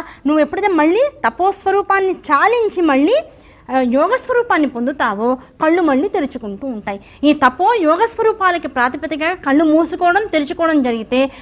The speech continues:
కళ్ళతో నిరంతరము జగత్తుని కాపాడడం అనేటువంటి దివ్య దృష్టితో జగత్తునంతటిని కూడా కాపాడుతూ ఉండేటువంటి మా యొక్క శ్రీమాత, శ్రీ మహారాజ్ఞి, శ్రీమత్ సింహాసనేశ్వరి స్వరూపానికి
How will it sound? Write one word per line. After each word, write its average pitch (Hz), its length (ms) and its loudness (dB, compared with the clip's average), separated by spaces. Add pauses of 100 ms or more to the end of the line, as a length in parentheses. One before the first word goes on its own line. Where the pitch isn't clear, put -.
(160)
కళ్ళతో 339 400 0
నిరంతరము 349 600 0
జగత్తుని 349 380 -2
కాపాడడం 392 680 0
అనేటువంటి 320 440 -2
దివ్య 240 320 -2
దృష్టితో 269 560 -4 (260)
జగత్తునంతటిని 254 680 0
కూడా 233 160 -4
కాపాడుతూ 294 640 0
ఉండేటువంటి 277 600 0
మా 233 160 -2
యొక్క 226 260 -4 (280)
శ్రీమాత, 254 600 2
శ్రీ 247 220 -4
మహారాజ్ఞి, 254 680 2
శ్రీమత్ 269 360 -2
సింహాసనేశ్వరి 320 800 0
స్వరూపానికి 302 720 -2